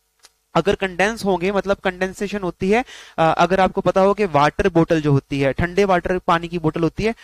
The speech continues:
उसके आसपास जो पानी के droplets क्या हो जाते हैं आप देख सकते हो, क्या वो पानी की बोतल के अंदर से आए वो droplets? नहीं, जो atmosphere में जो moisture content है वो वहां पे आके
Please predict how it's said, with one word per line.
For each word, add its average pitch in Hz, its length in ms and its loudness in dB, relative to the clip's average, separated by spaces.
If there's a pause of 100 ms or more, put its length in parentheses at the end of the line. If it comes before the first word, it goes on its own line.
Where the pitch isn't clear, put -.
(140)
उसके 202 240 -2
आसपास 196 440 2
जो 220 100 0
पानी 190 320 -2
के 214 120 0
droplets 180 580 2
क्या 214 140 2
हो 202 160 6
जाते 202 280 0
हैं 294 260 -6
आप 175 220 2 (100)
देख 180 180 4
सकते - 300 -8
हो, 135 100 -2 (260)
क्या 185 180 2
वो 220 240 2 (300)
पानी 180 240 2
की 208 120 -4
बोतल 185 280 0
के 196 140 -6
अंदर 180 240 0
से 285 160 -4
आए 269 120 4
वो 240 120 4
droplets? 170 420 0
नहीं, 165 200 -8 (340)
जो 196 160 2
atmosphere 220 760 -2
में 180 240 -2
जो 190 180 -4
moisture 175 380 0
content 170 400 -4
है 240 60 0
वो 233 240 2
वहां 202 260 0
पे 220 160 -2
आके 208 380 0